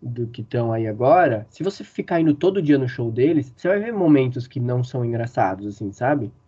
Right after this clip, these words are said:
Só que é que o cara, ele persiste. E eu acho que essa qualidade é até mais importante. Porque aí você vai descobrindo onde você é engraçado, assim, sabe? Tem gente que é muito engraçada na vida e no palco não vai, assim, sabe?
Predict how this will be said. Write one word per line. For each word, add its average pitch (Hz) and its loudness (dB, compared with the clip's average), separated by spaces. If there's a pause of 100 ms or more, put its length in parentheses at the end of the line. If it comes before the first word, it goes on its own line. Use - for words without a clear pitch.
(380)
Só - -14
que 175 -4
é 175 0
que - -8
o 165 -6
cara, 180 0
ele 196 -2 (560)
persiste. 170 -2 (360)
E 131 -2
eu 139 4
acho 147 0
que 156 6
essa 170 2
qualidade 175 2
é - 2
até 202 -2
mais 220 -4
importante. 165 -4 (240)
Porque - -12
aí 196 0
você 220 -6
vai 208 2
descobrindo 170 2
onde 123 0
você 120 -4
é 117 -2
engraçado, 113 -4
assim, 98 -10
sabe? 117 -4 (380)
Tem 202 2
gente 226 -2
que - 0
é 185 4
muito 185 2
engraçada 156 0
na 120 0
vida 139 0
e 151 4
no 147 4
palco 151 2
não 165 0
vai, 160 -2
assim, 107 -12
sabe? 120 -4